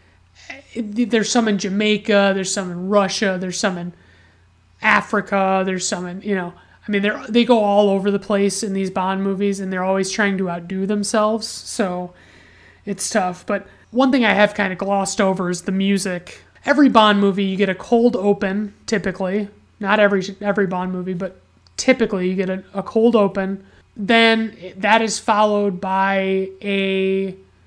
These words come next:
what is basically a music video with a theme song for the movie. And it's,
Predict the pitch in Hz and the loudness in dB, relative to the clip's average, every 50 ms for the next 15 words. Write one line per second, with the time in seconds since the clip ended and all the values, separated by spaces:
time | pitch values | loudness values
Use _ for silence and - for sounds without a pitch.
0 | _ _ _ _ - 196 202 233 240 240 202 - - 233 269 269 277 277 - 226 | _ _ _ _ -10 -2 0 2 2 2 0 0 0 0 0 2 0 0 2 2
1 | 202 190 180 185 185 190 190 190 208 214 196 240 233 - 202 220 214 220 214 214 | 2 2 0 -4 -4 -4 -2 -2 -2 -2 -2 -4 -4 -2 -4 -2 -2 0 0 2
2 | 208 208 202 202 202 202 202 190 185 - - 208 202 185 190 180 - - 226 208 | 2 2 2 2 2 0 0 -2 -4 -8 -8 -8 -8 -6 -8 -10 -8 -6 -4 -4
3 | 214 214 214 202 208 - 202 190 190 190 190 175 - 202 175 185 180 190 196 202 | -2 -2 -2 -2 -2 -2 -2 -2 -2 -4 -6 -6 -8 -8 -6 -6 -4 0 2 2
4 | 202 185 196 175 175 175 175 175 170 - _ _ _ _ _ _ _ _ _ _ | 2 0 -2 -4 -4 -4 -6 -6 -8 -12 _ _ _ _ _ _ _ _ _ _
5 | _ _ _ _ _ _ _ _ _ _ - 196 190 190 190 190 190 190 190 190 | _ _ _ _ _ _ _ _ _ _ -6 -4 -2 -2 0 0 0 0 0 0
6 | 190 196 254 - - 214 202 - - | -2 -6 -10 -8 -6 -6 -6 -6 -8